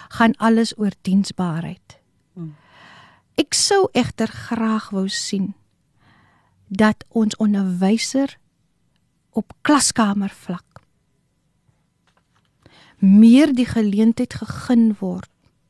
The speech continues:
Speaker 1: om veral oor beleidsaspekte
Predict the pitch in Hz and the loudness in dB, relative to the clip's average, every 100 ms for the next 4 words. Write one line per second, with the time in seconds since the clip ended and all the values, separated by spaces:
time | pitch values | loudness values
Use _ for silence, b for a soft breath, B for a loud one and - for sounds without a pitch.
0 | _ _ _ _ _ b b b b b | _ _ _ _ _ b b b b b
1 | b - 233 214 170 - _ _ - 330 | b 2 2 2 -2 -6 _ _ 0 4
2 | 349 349 - 240 226 190 202 185 180 226 | 4 2 -2 -2 0 0 -2 0 0 0
3 | - - 214 - 202 - - 160 | -2 -10 -6 -4 -6 -8 -10 -10